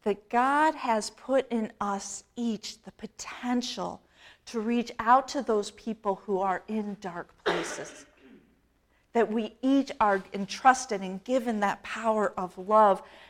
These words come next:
to step into those dark places and be that light. All of us. Now, I'm big on candles. I don't know if you are too.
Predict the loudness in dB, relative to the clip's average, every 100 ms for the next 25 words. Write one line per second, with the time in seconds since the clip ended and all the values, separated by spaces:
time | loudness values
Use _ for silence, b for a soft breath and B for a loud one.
0 | b -4 -4 -2 6 6 6 -6 -4 -2
1 | -2 -2 -2 -2 -2 -4 -4 -6 -12 -10
2 | -10 -6 -2 -2 0 0 -2 -6 -10 -12
3 | -20 _ _ _ _ _ _ _ _ _
4 | _ _ _ _ -4 -2 -2 -4 -16 -18
5 | -20 _ _ _ _ _ _ _ _ _
6 | b b b b b 8 10 8 4 -20
7 | _ b b b b -20 _ _ -12 -12
8 | _ -20 -20 _ _ _ 4 6 6 8
9 | 6 6 0 0 2 0 0 -2 0 -2
10 | 0 2 2 0 -4 -6